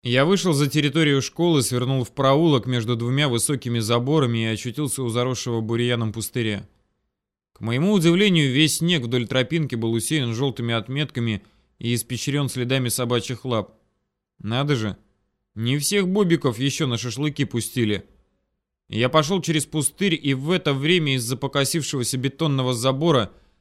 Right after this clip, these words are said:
вылетела мохнатая кавказская овчарка. Пес остановился в паре прыжков от меня. Ну и чудовище.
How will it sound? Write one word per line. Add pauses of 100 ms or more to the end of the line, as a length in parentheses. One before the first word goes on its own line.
(140)
вылетела
мохнатая
кавказская
овчарка. (1080)
Пес
остановился
в
паре
прыжков
от
меня. (680)
Ну
и
чудовище.